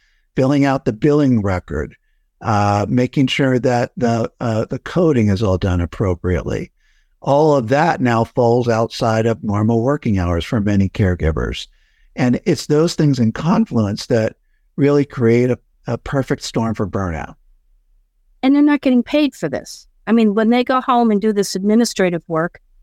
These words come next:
Speaker 2: they're not being reimbursed. Is that correct?
Speaker 1: Of course not, because the thing that the healthcare organization is really seeing or observing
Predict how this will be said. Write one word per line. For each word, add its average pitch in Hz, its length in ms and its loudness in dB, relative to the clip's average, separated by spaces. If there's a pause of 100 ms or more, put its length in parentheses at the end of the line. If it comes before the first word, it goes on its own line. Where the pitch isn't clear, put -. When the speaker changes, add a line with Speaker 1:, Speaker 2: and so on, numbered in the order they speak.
(300)
Speaker 2:
they're 233 180 0
not 240 300 2 (380)
being 220 240 4
reimbursed. 208 720 0
Is 170 120 -6
that 170 220 0
correct? 214 340 -2 (440)
Speaker 1:
Of 139 120 -8
course - 400 -2
not, 87 360 -6
because 143 420 0
the 135 180 0 (380)
thing 143 220 2
that 120 340 -2
the 107 340 -2
healthcare 127 380 0
organization 110 640 0
is 101 160 0
really 107 300 0
seeing 143 440 0
or 95 140 -2
observing 117 680 -2